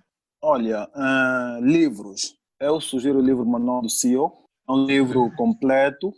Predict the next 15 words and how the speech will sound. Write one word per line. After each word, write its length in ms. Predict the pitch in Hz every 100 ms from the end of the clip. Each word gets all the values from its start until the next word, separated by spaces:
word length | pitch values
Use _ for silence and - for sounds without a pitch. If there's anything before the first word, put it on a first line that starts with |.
| _
um 100 | -
livro 220 | 127 123
completo. 560 | 117 117 117 135 123 -
Acho 240 | 156 -
que 80 | -
o, 240 | 135 127 123 - -
o 40 | 127
escritor 380 | - 131 139 147
é 180 | 147 131 -
Geoff 580 | 120 120 147 160 165 - _ _ _ _
Kaufman, 580 | - 143 139 - 117 101 -
Kaufman, 360 | - 127 120 110
something 260 | - 127 123
like 240 | 120 113
this. 220 | 120 143